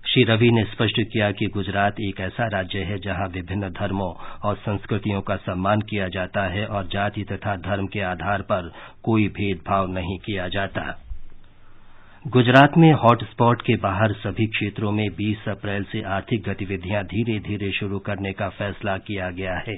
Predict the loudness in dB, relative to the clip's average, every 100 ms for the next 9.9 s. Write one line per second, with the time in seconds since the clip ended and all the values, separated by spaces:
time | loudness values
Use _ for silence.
0 | -10 -14 -16 -18 -14 -12 -2 4 4 4
1 | 2 2 2 0 0 0 0 0 0 0
2 | -2 -2 -2 -4 -2 -2 -2 0 0 0
3 | 0 0 0 0 -4 -4 0 0 -2 -10
4 | -14 -14 2 4 8 8 8 8 6 6
5 | 2 2 2 2 2 0 0 -2 0 -2
6 | 0 0 0 0 0 0 -2 -2 -2 -4
7 | -4 -2 -4 -4 -8 -12 -16 -18 -14 2
8 | 6 8 8 6 4 4 4 0 0 0
9 | 0 0 0 0 0 -2 -2 0